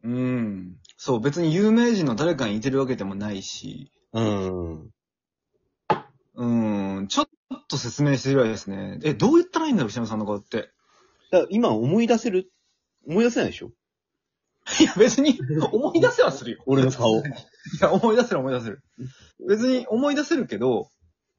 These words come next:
Speaker 1: なんだろうな。ちょっとこう、鼻が、鼻はシュッ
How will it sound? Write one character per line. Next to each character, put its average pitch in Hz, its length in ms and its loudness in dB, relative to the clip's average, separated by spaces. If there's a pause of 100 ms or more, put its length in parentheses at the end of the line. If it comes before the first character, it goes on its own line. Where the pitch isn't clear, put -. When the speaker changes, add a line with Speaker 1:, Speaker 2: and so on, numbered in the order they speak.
(960)
Speaker 1:
な 370 160 0
ん 370 80 2
だ 147 120 2
ろ 101 140 -4
う 104 40 -8
な。 101 400 -8
ち - 80 -6
ょ - 20 0
っ - 100 -8
と 180 120 -4
こ 110 760 -2
う、 - 40 -20 (1160)
鼻 294 360 2
が、 294 320 4 (1120)
鼻 311 320 4
は 320 140 6
シ - 160 0
ュ - 20 0
ッ - 60 -12